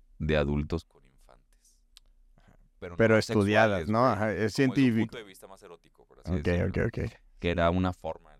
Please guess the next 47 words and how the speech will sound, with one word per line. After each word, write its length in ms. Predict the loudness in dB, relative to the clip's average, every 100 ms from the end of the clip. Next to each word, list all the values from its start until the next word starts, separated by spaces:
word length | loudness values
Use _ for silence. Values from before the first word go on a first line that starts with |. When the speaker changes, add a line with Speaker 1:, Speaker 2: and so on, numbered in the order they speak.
| _
Speaker 1:
güey, 200 | -20 -20
en 80 | -20
la 80 |
cual 160 | -6 -4
los 160 | -2 -2
niños 240 | -4 -4
como 160 | -4 -2
que 120 | -2
puedan 260 | -4 -4
descubrir 380 | -4 -6 -6 -6
qué 60 | -4
es 20 |
lo 80 | -4
que 80 | -4
les 120 | -6
gustaba, 480 | -6 -8 -2 0 0
güey. 220 | -2 -4 -2
Speaker 2:
Ajá. 280 | -2 -2
Speaker 1:
Y, 40 | -2
ah, 240 | -2 -4
ok, 160 | -8 -14
esto 320 | -20 -20 _
es 60 | -20
el 100 | _
sexo, 320 | _ _ _
¿sabes, 280 | -20 -20 -18
güey? 120 | -6 0
Speaker 2:
De 20 |
pa' 160 | 2
que 100 | 2
sepa 260 | 2 2 4
qué 120 | 2
quiere 220 | 2 0
ser 140 | 2 0
de 80 | 2
grande. 420 | 2 0 0 -4 -6
Ajá, 320 | -2 0 0
así 180 | -2 0
como 460 | 2 6 6 4 -2 _ _ _ -8
llegó 240 | -4 -2
un 80 | 0
bombero 340 | 2 4 4
a 20 | 4
visitarte 600 | 2 -2 0 0 2 -2
y 40 |
por 180 | 0 -2
eso 220 | -2 -4